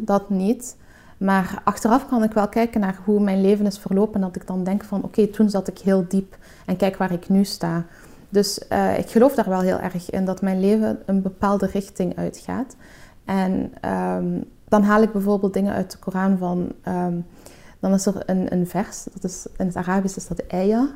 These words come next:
dat is ook mijn naam. Ehm, een vers dat zegt van, ehm, "Als mijn dienaar naar jou vra-, naar mij vraagt, eh, zeg dan dat ik dichtbij ben."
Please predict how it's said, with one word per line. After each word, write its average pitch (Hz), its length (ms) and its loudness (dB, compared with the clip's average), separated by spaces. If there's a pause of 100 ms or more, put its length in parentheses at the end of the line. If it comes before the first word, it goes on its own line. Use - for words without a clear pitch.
(100)
dat 190 100 -10
is - 80 -10
ook - 120 -12
mijn 175 180 -2
naam. 196 280 -2 (520)
Ehm, 180 640 0 (460)
een 190 180 0
vers 196 320 -2
dat 185 200 -6
zegt 190 280 -6
van, 180 420 -2 (160)
ehm, 175 640 -4 (580)
"Als - 200 0
mijn 202 220 4
dienaar 226 420 4
naar 196 200 -2
jou 190 220 -2
vra-, 180 380 -6
naar 185 220 0
mij 175 180 -2
vraagt, 196 640 -4 (520)
eh, 185 280 0
zeg 202 240 0
dan 196 180 0
dat 175 140 -4
ik - 140 -12
dichtbij 175 540 -4
ben." 165 280 -8